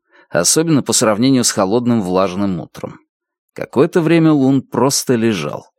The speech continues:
Сон помог ему избавиться от усталости, но не от нетерпения и не от отчаяния. Лун неохотно перевернул утёса и поднялся на ноги, чтобы потянуться.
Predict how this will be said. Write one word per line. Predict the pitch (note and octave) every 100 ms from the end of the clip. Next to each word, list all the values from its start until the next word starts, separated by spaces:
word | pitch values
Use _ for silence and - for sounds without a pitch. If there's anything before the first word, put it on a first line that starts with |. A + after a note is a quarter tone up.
| _ _ _ -
Сон | - C#3 C#3
помог | B2+ B2 C3+ -
ему | C3 B2+
избавиться | A#2+ G#2 C3 B2+ - B2+
от | A2+ B2+
усталости, | - - D3 G2 C2 - - - _
но | G2 G#2+ A#2+ D3
не | D3+
от | C#3 -
нетерпения | B2 - G#2 - G2 G2 G2 F#2 F2+ _ _ _
и | G#2+ C3+
не | C3 G#2 G2+
от | G#2 G#2
отчаяния. | F#2+ - - - G#1 A1+ G#1+ G1+ - _ _ _ _ _ _ _ _ _ _ _ -
Лун | D#2+ C3+ E3
неохотно | D#3 D3+ C#3 E3 D#3+ C#3
перевернул | C#3+ C3 C3 B2+ C3 A2
утёса | G2+ - D3 D3+ - C#3 A#2+
и | - B2+
поднялся | A#2 A2+ G#2 B2 B2+ -
на | A#2 A2 G#2+
ноги, | G#2+ G#2
чтобы | - - A#2+ A#2
потянуться. | - G#2 G#2 F#2 D2 D2 - - -